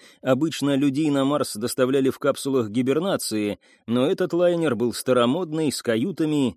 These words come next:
пассажиры и экипаж бодрствовали все восемь месяцев пути, если не дольше.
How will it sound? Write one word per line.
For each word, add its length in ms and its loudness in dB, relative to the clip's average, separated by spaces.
пассажиры 560 0
и 80 0
экипаж 500 -2
бодрствовали 760 -2
все 240 -6
восемь 340 -4
месяцев 540 -4
пути, 600 -4
если 320 -4
не 180 0
дольше. 400 -4